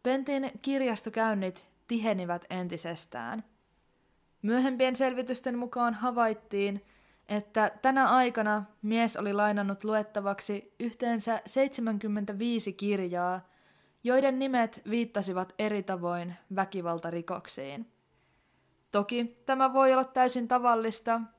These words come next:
kyllähän ihmiset voivat kuluttaa suuria määriä dekkareita, mutta tulevat tapahtumat tiedostaen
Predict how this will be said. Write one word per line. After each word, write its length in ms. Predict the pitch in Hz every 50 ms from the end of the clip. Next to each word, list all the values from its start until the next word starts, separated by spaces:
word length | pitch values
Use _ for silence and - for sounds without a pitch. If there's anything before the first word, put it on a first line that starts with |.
| _ _ _
kyllähän 360 | - 220 214 220 226 240 226
ihmiset 480 | 226 240 240 226 233 226 226 226 226 -
voivat 320 | 226 220 214 214 208 214
kuluttaa 760 | - - 233 233 220 214 220 - - 208 202 196 196 202 208 202
suuria 440 | - - - 220 214 214 208 202 202
määriä 440 | 196 202 202 202 196 190 190 190 185
dekkareita, 720 | 214 220 214 - - 220 208 196 196 196 196 196 202 202 202 - _ _ _ _ _ _ _ _ _ _ _ _ _
mutta 480 | - 254 277 277 277 - 294 285 - - -
tulevat 420 | - 294 294 294 277 254 254 254 -
tapahtumat 640 | 269 262 262 254 254 - - 214 208 202 - - _
tiedostaen 840 | - 226 226 220 208 208 202 - - - 196 190 190 190 196 196